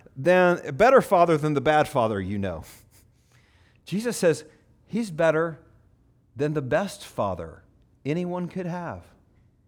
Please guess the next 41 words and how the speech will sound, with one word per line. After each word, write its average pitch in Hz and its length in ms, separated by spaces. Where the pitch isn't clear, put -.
He's 170 160
better 190 320
than 190 160
the 175 80
best 175 400
one. 113 140
Even 247 280
the 247 60
best 147 340
fathers 80 720
are 92 100
flawed. 156 640
Even 214 240
the 185 80
best 139 340
parents 160 680
miss 127 300
it. 185 180
I, 131 140
I 151 100
can 151 220
testify 147 680
as 113 140
a 110 60
parent 160 400
how 156 140
much 170 340
you 127 200
want 143 320
to 147 100
connect 139 480
with 131 100
the 113 60
hearts 127 240
of 123 60
your 117 100
children 135 420
and 104 100
don't 123 160
know 113 100
how. 85 280